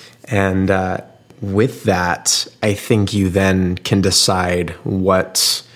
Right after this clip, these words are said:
tools are right for that particular theme. So, you know, for iPhone ten, I wanted to definitely be more handheld heavy.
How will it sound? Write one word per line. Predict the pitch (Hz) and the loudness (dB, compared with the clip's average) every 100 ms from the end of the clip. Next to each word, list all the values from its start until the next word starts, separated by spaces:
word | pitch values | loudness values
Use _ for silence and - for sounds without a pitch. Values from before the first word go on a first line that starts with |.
| - _ | -20 _
tools | - 113 98 92 90 - | 0 2 4 2 0 -2
are | - 90 | -2 -4
right | 95 139 123 - - - - | 0 0 0 -2 -6 -6 -10
for | - 113 95 | -4 0 2
that | 90 85 - | 2 -2 -2
particular | 104 - 90 101 - | -2 -2 -4 -4 -4
theme. | - - - - | -4 -6 -6 -6
So, | - - - - - - - - | -4 -4 -4 -8 -14 -18 -8 0
you | |
know, | 107 98 | 0 0
for | 131 | 0
iPhone | 123 123 120 | 0 0 0
ten, | 107 127 127 | 0 0 0
I | 113 120 | 0 2
wanted | 139 151 131 - | 2 2 0 -2
to | 131 | -2
definitely | 110 104 120 117 113 | -2 -2 -2 0 0
be | 98 104 | 2 2
more | 101 98 95 | 4 2 0
handheld | 85 - 107 104 90 85 85 - | -2 -2 0 0 0 -2 -4 -10
heavy. | - 101 87 82 82 | -6 -4 -4 -6 -10